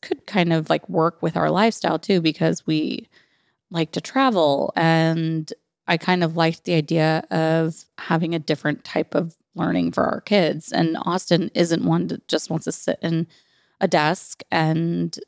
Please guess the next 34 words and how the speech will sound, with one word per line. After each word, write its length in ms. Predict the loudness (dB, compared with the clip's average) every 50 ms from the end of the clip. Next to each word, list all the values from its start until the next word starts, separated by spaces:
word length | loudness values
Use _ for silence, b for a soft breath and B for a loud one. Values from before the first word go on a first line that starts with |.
| _ _ _ _ _ 0
do 220 | 2 4 4 4
the 160 | 4 2 2
standard 540 | 2 0 -2 -2 0 0 2 4 4 4 4
way 260 | 4 2 2 2 2
of 220 | 2 0 0 -2 -6 _ _ _ _
learning. 520 | -10 -6 -6 -6 -6 -6 -8 -8 -10 -10 -10 b b b b b b b b b b
So 460 | b -6 -2 2 2 4 4 4 4 2
then 460 | 2 2 2 2 2 2 0 0 -2 -4
<laughs> 440 | -6 -4 -2 -4 -4 -4 _ _
fast 280 | 0 0 0 0 0 -2
forward 360 | 0 2 4 4 4 2 2
and 120 | 0 0 0
we're 140 | 2 2
like, 420 | 2 2 0 0 -4 -6 -8 _ -6 -4
"Okay, 200 | 0 2 2 4
my 120 | 4 4 2
friend 220 | 2 2 2 4
has 140 | 4 2 0
a 40 | 0
farm. 360 | 2 2 4 4 4 4 4
Like, 160 | 2 2 2
why 160 | 2 2 2
don't 120 | 2 2 2
we 140 | 0 0 0
build 380 | 0 2 4 4 4 4 4 2
a 60 | 0
schoolhouse 880 | -2 -2 0 2 4 4 4 4 4 4 6 4 4 2 0 -6 -14 -10 _
and 560 | 0 2 2 2 2 2 0 -2 -2 -4 -4 -6 -10 -14
start 320 | -8 -2 2 2 4 4
our 140 | 4 4 2
own 160 | 2 2 2
little 180 | 2 2 0 0
farm 360 | 2 2 2 4 4 2 0
school 640 | -2 -4 -2 0 2 2 2 2 0 0 -2 -4